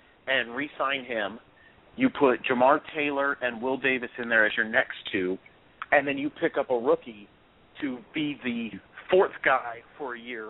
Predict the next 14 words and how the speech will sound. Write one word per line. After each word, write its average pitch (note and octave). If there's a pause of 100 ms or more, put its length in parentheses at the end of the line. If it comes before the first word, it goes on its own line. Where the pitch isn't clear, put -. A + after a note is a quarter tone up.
(220)
and C3
then B2+ (120)
challenge D3+ (160)
Taylor B2
and G#2+
Davis, G#2+ (580)
you B2+
could D3+
have C#3
a C3
really C3+
good B2 (440)
cornerback A#2 (240)
core. G#2+